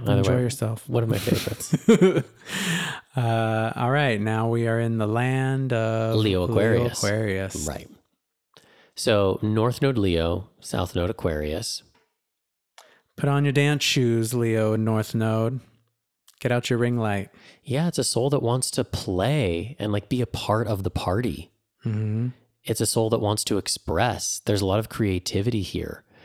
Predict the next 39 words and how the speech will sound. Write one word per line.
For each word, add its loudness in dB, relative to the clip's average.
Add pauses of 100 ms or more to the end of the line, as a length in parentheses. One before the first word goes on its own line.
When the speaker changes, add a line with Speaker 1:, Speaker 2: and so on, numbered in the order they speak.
(240)
Speaker 1:
And 0
it's -2
a 2
soul 2
that -2
doesn't 0
wanna -2
hide. -4
And 0
so 2
if -2
you 2
have 0
North -2
Node 0
in -2
Leo, -2 (240)
you 0
might 0
find 0
that -2 (280)
at -6
first -2
you 0
are -2 (260)
shy -2 (460)
or 0
you 0
are 0
uncomfortable 0
with -2
the 0
spotlight -4 (200)
or -2
letting 0
Speaker 2:
Yeah. -2
Speaker 1:
yourself -6
be -8
seen -8